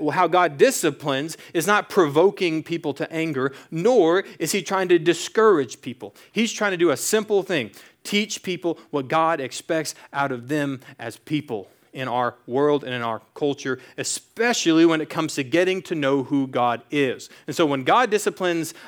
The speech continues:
uh, all of us as children, he wants us to understand who he is and how we have n-, in some way rebelled against who God is. Now, in our homes, it should work in an equal measure. We're not gonna provoke our children unless they become discouraged. We are,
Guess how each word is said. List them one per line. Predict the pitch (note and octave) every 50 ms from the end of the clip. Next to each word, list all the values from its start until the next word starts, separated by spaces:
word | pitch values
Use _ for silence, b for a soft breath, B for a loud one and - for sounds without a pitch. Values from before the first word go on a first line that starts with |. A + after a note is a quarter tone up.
| B -
uh, | C#3+ C3+ B2+ - - -
all | F3 - A#3 A#3+ G#3
of | D#3+ C3+ C#3
us | C3+ C#3 C3+ -
as | C#3 C3 -
children, | - - - C#3+ C3+ C3 C#3+ D#3 B B B B
he | - F3 E3+
wants | E3+ F#3+ G3+ G3 -
us | G3+ F#3 -
to | - F3
understand | D#3+ F3 F#3 F3+ E3 - - F#3 E3+ E3 D3+ C#3+ B B
who | B - E3 E3
he | C#3 - - G#3+ A3+ A3+ G#3+ D3
is | C#3 C3+ C3 C#3 D#3 D3+ - B B B
and | B D#3
how | D3 C#3+ E3+ E3 D#3
we | D3+ E3 F3+ E3+
have | D3 E3+ E3 D3
n-, | D3 D3 D#3
in | - E3+ E3 D3+ C3+
some | - - - G3+ G#3+ G3+ F#3
way | F3+ E3+ E3 D#3
rebelled | C#3+ D3+ D3+ C3+ D#3 D#3 E3+ E3+ E3 D#3
against | D3+ C#3 D3 C#3+ C3+ - -
who | D3+ C3+ C3
God | B2 A#2+ A#2 A2+ G#2+ A2
is. | A#2 A#2 A2 - - - _ b b b
Now, | E3 D3+ - B B B B
in | D3 C#3+
our | C3 B2+ A2
homes, | - - C4+ C#4+ A#3+ E3+ D#3 D#3 D#3+
it | F#3 D#3
should | - - D3+ D#3+
work | D#3 E3+ E3+ E3+ D#3 - B B D3+
in | F3 E3
an | E3 D#3+ - -
equal | G#3+ B3+ C#4 C4+ - - C#3+ B2+
measure. | A2 A2 A2 A2+ A2 D3 F3+ F3 B B B
We're | B F#3
not | A3 A3+ G#3+
gonna | G#3+ G#3 F#3+
provoke | - E3+ D3 C#3+ D3+ E3+ E3
our | E3+ D#3+
children | D3 D3+ - D#3+ E3 F3+ G3 F3+
unless | C#3+ C3+ B2+ -
they | - C#3+
become | C#3 C3+ - - C#3 C3 A#2+
discouraged. | A#2+ - - - E3+ F3 E3 D#3 D3 - B B B B
We | - C#3 F#3 A3+ A#3+ G3
are, | - C#3 B2 A2+ A#2+ C#3 D3+